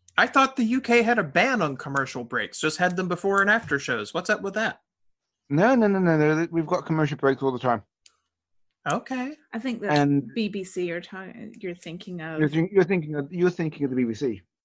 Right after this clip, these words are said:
Speaker 3: Yeah.
Speaker 1: Okay, so, so Dave
Speaker 3: Just
Speaker 1: does more traditional, uh, uh,
Speaker 2: Yes.
Speaker 1: uh, commercial breaks. Okay, I, I never knew that.
Speaker 2: Yes.
Speaker 1: Huh.
Speaker 2: And it was just getting really annoying at this particular point in time.
Speaker 1: Yeah.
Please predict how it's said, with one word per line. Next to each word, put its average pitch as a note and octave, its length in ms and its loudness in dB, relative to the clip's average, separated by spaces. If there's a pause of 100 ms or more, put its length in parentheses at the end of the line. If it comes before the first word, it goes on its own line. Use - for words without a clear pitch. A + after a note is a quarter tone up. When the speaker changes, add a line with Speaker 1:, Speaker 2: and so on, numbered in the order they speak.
Speaker 3:
Yeah. D3 280 0
Speaker 1:
Okay, A2+ 180 -4
so, E3 280 0
so D#3 200 2
Dave F3 320 4
Speaker 3:
Just E3 140 -10
Speaker 1:
does E3 260 2
more D#3+ 140 0
traditional, D3 720 -4 (400)
uh, B2+ 40 -6
uh, B2+ 580 -2
Speaker 2:
Yes. B2+ 160 4
Speaker 1:
uh, A#2 60 -10 (120)
commercial G3 320 -2
breaks. - 400 -4
Okay, D#3 340 -2
I, B2+ 180 0
I - 20 2
never A3+ 240 -4
knew D#4+ 160 -4
that. - 260 -12 (840)
Speaker 2:
Yes. - 360 -8 (280)
Speaker 1:
Huh. - 260 -2 (920)
Speaker 2:
And D3+ 160 2
it D#3 80 -4
was D3 100 2
just C#3 220 -2
getting B2+ 380 0
really A#2+ 300 6
annoying A#2 360 2
at A2+ 80 -8
this A#2 160 -4
particular - 440 -10
point A2+ 280 -6
in A#2 100 -6
time. A#2 380 -6 (640)
Speaker 1:
Yeah. A2 500 -12